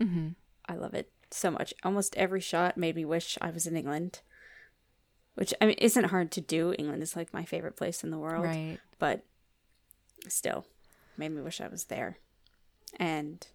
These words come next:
Speaker 2: just, just every shot was great. And I loved it. And I loved the wardrobe. Like, everybody is just dressed so perfectly for their characters.
Speaker 1: Mm-hmm.
Speaker 2: Even people who, like, like Miriam,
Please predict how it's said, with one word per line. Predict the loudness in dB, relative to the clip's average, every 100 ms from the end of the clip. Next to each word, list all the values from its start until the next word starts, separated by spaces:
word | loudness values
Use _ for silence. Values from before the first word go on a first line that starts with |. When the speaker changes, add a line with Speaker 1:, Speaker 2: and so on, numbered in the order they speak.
| _ _ _ _ _ _
Speaker 2:
just, | -10 -10 _ -12
just | -8 -2
every | 2 2
shot | 2 0
was | -2
great. | -2 -2 -2 -10 -12 _ _ _ _ _ _ _ _ -8
And | -6 -4 -6
I | -6
loved | -6 -8
it. | -14 -16 -20 _ _ _ -20 -20 -20 -20 -20 _ _ _ _ 2
And | 6 6 6 2 0 2
I |
loved | 4 4 4
the | -4
wardrobe. | 2 2 2 2 2 2 0
Like, | -2 -4 -4
everybody | 0 4 4 6 6 4
is | 4
just | 0 0 0
dressed | -2 0 0
so | 0
perfectly | -2 -6 -6 -2 2 2
for | 0
their | -6 -4
characters. | 0 2 2 2 6 6 6
Speaker 1:
Mm-hmm. | 2 2 0 -4 0
Speaker 2:
Even | 2 4 4
people | 2 4 6 6 4
who, | 2 2 2 -2 _ _ _ _ _ 0
like, | 2 4
like | 4 4
Miriam, | 4 6 6 4 2